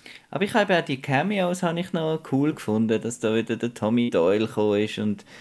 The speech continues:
und, äh, die Krankenpflegerin und so, wo sie da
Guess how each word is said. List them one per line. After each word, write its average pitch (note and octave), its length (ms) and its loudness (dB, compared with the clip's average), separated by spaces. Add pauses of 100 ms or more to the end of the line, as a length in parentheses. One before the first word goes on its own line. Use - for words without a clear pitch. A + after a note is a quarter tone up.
(280)
und, G#2+ 380 -2
äh, F2 640 -2
die - 360 -20
Krankenpflegerin G#2 1200 0
und G2+ 180 -4
so, G2+ 380 2
wo G2 120 -6
sie G#2+ 180 -8
da A2 240 0